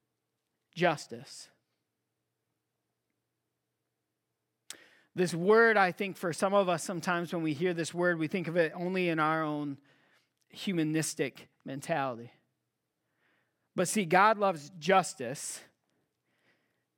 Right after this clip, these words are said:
so that you're not robbed of another day from addictions.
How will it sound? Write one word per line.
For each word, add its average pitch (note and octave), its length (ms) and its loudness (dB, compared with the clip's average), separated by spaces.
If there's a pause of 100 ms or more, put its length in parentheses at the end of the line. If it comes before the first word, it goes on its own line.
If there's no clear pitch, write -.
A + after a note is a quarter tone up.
(140)
so - 160 -10
that F3 160 4
you're D#3+ 200 0
not E3+ 300 0
robbed D3 580 2 (580)
of D3+ 80 -4
another D3+ 420 0
day C3 600 -4 (800)
from C3+ 180 -8
addictions. B2 720 -12